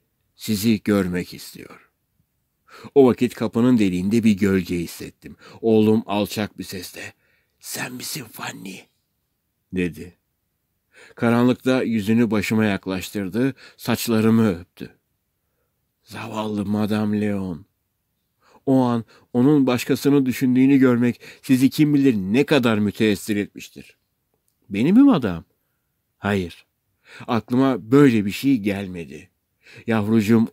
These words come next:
o kadar mutluydu ki. Bunu onun bu sesinden hissettim. O an bir tek korkum vardı, kendisini görmeye gelenin Fanny olmadığını anlaması.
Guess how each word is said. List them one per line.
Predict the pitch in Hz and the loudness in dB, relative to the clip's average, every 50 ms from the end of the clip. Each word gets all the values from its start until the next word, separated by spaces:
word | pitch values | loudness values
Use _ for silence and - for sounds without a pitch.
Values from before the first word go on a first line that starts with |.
| - | -6
o | - 104 101 | -6 -6 -6
kadar | - - 101 95 90 98 98 104 107 104 | -6 -6 -6 -4 -4 -2 -2 0 0 0
mutluydu | 101 95 90 85 - - 95 90 92 82 90 | 0 -2 -2 -4 -6 -8 -6 -6 -6 -6 -8
ki. | - - - 62 57 - _ _ _ _ _ _ _ - - - - | -12 -12 -14 -16 -16 -16 _ _ _ _ _ _ _ -20 -20 -6 0
Bunu | 139 151 165 175 | 2 4 4 4
onun | 151 147 165 180 156 139 | 4 4 4 4 4 4
bu | 143 143 139 | 4 4 4
sesinden | - - 143 120 - 131 117 113 123 131 | 4 0 -4 -2 0 0 2 2 4 4
hissettim. | 131 117 101 - 104 95 87 _ - 82 71 - _ _ _ _ _ _ _ _ _ _ _ _ _ _ _ | 4 2 2 -2 -6 -6 -6 _ -12 -16 -16 -16 _ _ _ _ _ _ _ _ _ _ _ _ _ _ _
O | - 139 131 | 0 2 2
an | 117 113 117 120 123 _ _ _ _ _ _ _ _ - | 4 2 0 -2 -6 _ _ _ _ _ _ _ _ -8
bir | 190 | -6
tek | 170 170 143 135 | 0 0 0 0
korkum | - - 107 104 101 - 127 110 101 98 | 0 -2 -2 -2 -2 -2 -4 -6 -4 -4
vardı, | 95 90 90 87 92 104 113 117 _ - - _ _ | -4 -4 -6 -6 -6 -6 -8 -8 _ -18 -20 _ _
kendisini | - 117 117 120 120 110 - 135 135 135 | -4 -2 0 0 -2 -2 -2 0 0 4
görmeye | 120 127 120 113 110 113 117 117 | 4 4 4 4 2 2 2 2
gelenin | 113 110 107 101 101 95 110 120 120 113 _ _ _ _ _ | 2 0 0 -2 -2 -2 -2 -4 -4 -4 _ _ _ _ _
Fanny | _ - 113 120 120 120 117 123 - - | _ -4 -2 0 0 2 2 0 0 0
olmadığını | 120 135 143 139 131 117 110 98 101 104 95 98 107 - - | 2 4 4 4 4 2 2 2 0 -2 -2 0 -4 -4 -6
anlaması. | - 98 98 98 95 92 95 90 92 92 92 85 - - 69 - | -8 -8 -6 -6 -6 -6 -6 -8 -8 -10 -12 -12 -16 -20 -20 -20